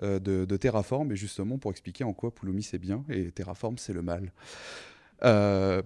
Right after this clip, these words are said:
autre petit disclaimer, il n'y a pas de code Terraform qui sera, euh, martyrisé ou maltraité ici. Donc, euh, donc voilà. <laughs> Mais pour commencer,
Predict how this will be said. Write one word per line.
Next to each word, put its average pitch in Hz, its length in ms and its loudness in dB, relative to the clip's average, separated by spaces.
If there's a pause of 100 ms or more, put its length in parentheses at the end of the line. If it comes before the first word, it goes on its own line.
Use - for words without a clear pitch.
(140)
autre - 240 2
petit 135 300 -2
disclaimer, 120 560 2 (640)
il - 180 -16
n'y 92 60 -2
a - 20 -2
pas 120 140 4
de - 80 -10
code - 180 0
Terraform 101 380 -2
qui 107 100 -6
sera, 98 200 -2
euh, 87 280 0 (420)
martyrisé 113 720 4
ou 101 120 0
maltraité 113 520 4
ici. - 500 -2 (1000)
Donc, 104 260 0
euh, 87 320 0
donc 92 120 -2
voilà. 85 200 -6 (220)
<laughs> - 80 6 (1300)
Mais 143 160 12
pour - 380 4
commencer, 165 500 8